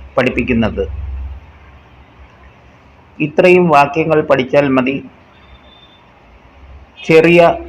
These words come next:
മുറി ഇംഗ്ലീഷുകളെല്ലാം നമുക്ക് പറഞ്ഞു നിൽക്കാം. ആദ്യത്തെ ആ വാക്യങ്ങൾ ഏതെല്ലാമെന്ന് നമുക്ക് നോക്കാം.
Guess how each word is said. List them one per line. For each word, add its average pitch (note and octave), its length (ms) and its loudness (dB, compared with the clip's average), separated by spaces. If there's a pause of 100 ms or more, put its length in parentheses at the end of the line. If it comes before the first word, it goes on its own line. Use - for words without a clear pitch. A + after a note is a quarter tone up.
(120)
മുറി E3+ 180 4 (120)
ഇംഗ്ലീഷുകളെല്ലാം C#3 840 0 (240)
നമുക്ക് B2+ 360 -2 (280)
പറഞ്ഞു B2 380 0
നിൽക്കാം. - 320 -6 (760)
ആദ്യത്തെ D#3+ 400 2 (640)
ആ D#3+ 60 6 (120)
വാക്യങ്ങൾ D#3 520 2 (240)
ഏതെല്ലാമെന്ന് C#3+ 680 0 (280)
നമുക്ക് B2+ 320 -4
നോക്കാം. A2 300 -2